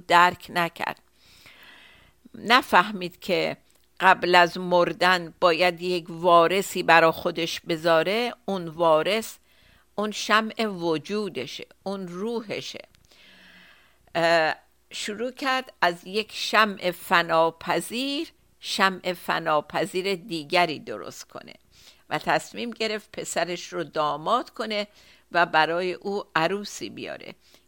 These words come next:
که از اون جهت نسلش از فناپذیری در امان بمونه و دستگاه سلطنتش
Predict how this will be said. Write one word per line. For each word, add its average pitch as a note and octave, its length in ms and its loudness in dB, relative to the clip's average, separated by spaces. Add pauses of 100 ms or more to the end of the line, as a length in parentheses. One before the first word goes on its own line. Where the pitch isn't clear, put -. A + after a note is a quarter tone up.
که - 120 -8
از D#3+ 220 0
اون D#3+ 140 -12
جهت F#3 460 -4
نسلش A#3+ 760 -2 (380)
از F3 260 0
فناپذیری D#3+ 1080 -2
در E3 340 0 (140)
امان E3+ 460 -2
بمونه C#3+ 580 -12 (420)
و E3 140 0
دستگاه E3+ 720 -2
سلطنتش F#3 1160 -4